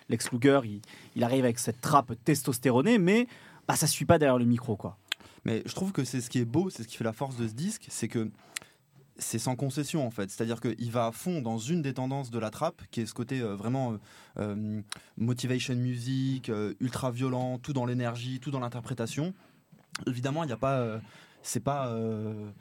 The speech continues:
Speaker 2: c'est pas, euh, Big Daddy Kane, euh, derrière le micro, mais, euh, il y a autre chose.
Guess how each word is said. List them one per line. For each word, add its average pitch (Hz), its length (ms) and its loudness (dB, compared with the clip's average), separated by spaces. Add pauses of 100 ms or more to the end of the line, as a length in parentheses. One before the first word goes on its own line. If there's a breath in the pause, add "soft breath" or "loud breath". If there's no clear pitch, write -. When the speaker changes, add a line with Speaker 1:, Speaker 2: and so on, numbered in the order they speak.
(200 loud breath)
Speaker 2:
c'est - 160 -4
pas, 131 220 2
euh, 110 360 -2
Big 113 180 -8
Daddy 113 260 -2
Kane, 139 280 0
euh, 110 380 -2
derrière 113 260 0
le 113 80 2
micro, 120 400 2 (400 loud breath)
mais, 165 380 4 (160)
euh, 113 420 0 (100)
il 117 80 -2
y 123 40 4
a 120 60 4
autre 143 140 0
chose. 147 380 -2